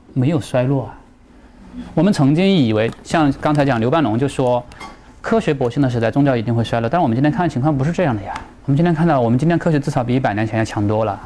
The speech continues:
但是我们今天好多宗教人口，据统计，皮尤研究中心的统计，这个数量是在增长的，而是大幅增长，这些年是大幅增长，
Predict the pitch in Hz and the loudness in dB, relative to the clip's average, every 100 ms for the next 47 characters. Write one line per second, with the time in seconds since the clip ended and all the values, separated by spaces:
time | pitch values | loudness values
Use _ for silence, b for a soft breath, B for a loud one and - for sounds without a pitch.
0 | - - 143 131 113 131 139 120 98 104 | -8 -2 0 0 0 2 0 0 -2 -2
1 | 101 101 B B B B - 160 156 117 | -4 -6 B B B B -2 2 2 2
2 | 117 120 104 98 - - - 127 107 101 | 0 -2 -4 -6 -12 -20 -6 -4 -2 -2
3 | 117 107 104 - - 127 127 123 120 131 | 0 0 -4 -10 -2 0 2 2 2 0
4 | 131 113 98 113 101 101 B B B B | 0 0 0 0 -2 -6 B B B B
5 | B B B B B B - - - - | B B B B B B -20 -20 -20 -20
6 | - - - - - - - - - 123 | -20 -20 -20 -20 -20 -18 -20 -6 -2 0
7 | - 135 123 113 135 123 101 - 117 117 | 2 2 2 2 2 0 -2 -2 -2 0
8 | 170 - 117 117 - - 117 - 113 - | -2 -2 -6 -6 -8 -10 -8 -6 -6 -6
9 | - - - - 147 127 101 117 - | -14 -16 -14 -4 -2 -2 -2 -4 -6